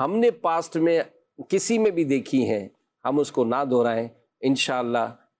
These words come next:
خاندان میں محبتیں، پیار، الفتیں اور ترقیاں نصیب ہوں۔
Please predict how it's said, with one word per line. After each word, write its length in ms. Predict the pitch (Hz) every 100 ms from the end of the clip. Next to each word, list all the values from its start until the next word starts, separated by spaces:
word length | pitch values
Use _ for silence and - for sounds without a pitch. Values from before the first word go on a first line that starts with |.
| -
خاندان 400 | 120 117 117 113
میں 160 | 113
محبتیں، 720 | 104 98 123 120 123 127 120 107
پیار، 340 | 120 117 120 117 -
الفتیں 640 | 123 - 143 127 175 175
اور 260 | 160 - 107
ترقیاں 500 | 120 110 - 110 98
نصیب 300 | 90 - 92
ہوں۔ 180 | _